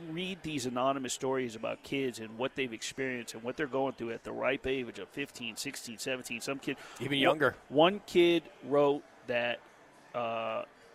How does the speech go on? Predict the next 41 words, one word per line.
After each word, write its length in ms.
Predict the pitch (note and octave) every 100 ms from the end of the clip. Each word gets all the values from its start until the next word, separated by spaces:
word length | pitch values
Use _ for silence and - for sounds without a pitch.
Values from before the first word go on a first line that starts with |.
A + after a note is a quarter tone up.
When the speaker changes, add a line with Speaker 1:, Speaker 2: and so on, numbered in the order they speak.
| - - - - -
Speaker 1:
either 220 | C3 B2
he 180 | C3 D#3+
or 100 | E3
she, 320 | - C#3 C3+
and 80 | B2
I 20 |
won't 220 | A#2+ C3+ B2
say 140 | B2+
which 300 | B2 B2+ -
gender 360 | - B2 A#2 A2+
or 20 |
anything, 500 | B2+ C3 - C3 A#2+
but 200 | B2+ A#2 - - - - - -
is 120 | A#2+
now 160 | C#3 C#3+
walking 300 | C#3+ C3 C#3
around 140 | C3
with 100 | B2+
scars 380 | - C#3 D3 B2
on, 280 | A#2 A2+ A2+ C#3
on 140 | A2+
the 80 | A#2
arms 400 | A#2+ A#2+ A#2+ -
because 480 | A#2 - B2 A#2 - - - - - - -
of 120 | C3
a 40 | B2+
suicide 320 | D3+ D3 C3+
attempt 260 | B2 C3 B2+
that 120 | A#2+
nobody 360 | A#2+ C#3 C#3 B2+
knew 160 | D3
about, 240 | D#3+ B2+ A2+
but 120 | -
now 140 | B2
people, 340 | A#2 C3+ C3 B2+
when 160 | B2
they, 180 | A#2 A#2 -
when 140 | A#2+
they 140 | A#2 A2+
ask, 420 | D3+ C3+ A2 -
and, 160 | A#2